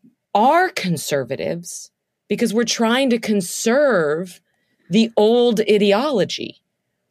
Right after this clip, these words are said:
which has to do with things like free speech, due process.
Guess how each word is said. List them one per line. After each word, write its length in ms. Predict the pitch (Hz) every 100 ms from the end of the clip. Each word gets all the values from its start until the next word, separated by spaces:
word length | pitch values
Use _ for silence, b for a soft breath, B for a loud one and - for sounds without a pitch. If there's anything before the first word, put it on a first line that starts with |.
| _
which 200 | 185 190
has 240 | 196 196 -
to 100 | 202
do 320 | 175 190 190
with 240 | 196 196
things 420 | 175 160 170 185
like 640 | 175 135 123 131 233 - - _ _ _ _
free 280 | - 170 185
speech, 800 | 180 - 170 156 - - - - _ _ _ _
due 160 | 175
process. 1160 | 175 165 151 143 - 143 139 139 - - - -